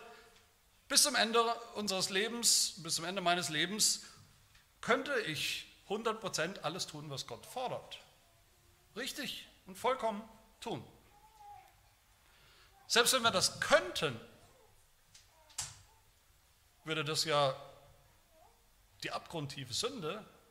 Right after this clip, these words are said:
der Vergangenheit seit meiner Geburt nicht wieder gut machen. Die wird sich ja nicht in, in, in Luft auflösen. Diese Verletzung von Gottes Ehre, von seiner Gerechtigkeit in der Vergangenheit löst sich nicht einfach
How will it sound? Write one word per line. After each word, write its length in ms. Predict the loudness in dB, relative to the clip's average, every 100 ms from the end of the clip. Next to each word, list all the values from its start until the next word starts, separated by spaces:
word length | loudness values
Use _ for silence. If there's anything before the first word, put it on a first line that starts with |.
| _
der 80 | -10
Vergangenheit 640 | 2 2 4 -2 -2 -4 -18 -20 -4
seit 180 | -2
meiner 160 | 2 0
Geburt 460 | 2 2 0 -10 -14 -20 _ _ -20 _ _ _ _ _ _ _ _ _ -20 _ -18 -16 -16 -16 -16 -10
nicht 220 | -10 -6
wieder 160 | -8
gut 180 | -8 -10
machen. 180 | -10 -10 -18 -20 -20 -20 -20 -20 -20 -20 _ -20 -20 -20 -20 -20 -20 -10 -8 -6
Die 100 | -4
wird 120 | -2
sich 80 | 0
ja 60 |
nicht 220 | -2 -2 -4
in, 320 | -2 -4 -4
in, 180 | -6 -6
in 340 | -8 -8 -8
Luft 260 | -2 -2 0
auflösen. 500 | -2 -2 -8 -10 -14 -20 -20 -20 -20 -20 _ -20 -12
Diese 180 | -8 -4
Verletzung 480 | -2 0 0 -2 -2
von 120 | -4
Gottes 280 | -4 -4 -4
Ehre, 280 | -2 -2
von 140 | -2 -4
seiner 180 | -2 0
Gerechtigkeit 400 | -2 -4 -4 -4
in 60 |
der 80 | 0
Vergangenheit 480 | 4 4 4 0 0
löst 200 | 0 0
sich 80 | 0
nicht 140 | -2
einfach 260 | -2 -4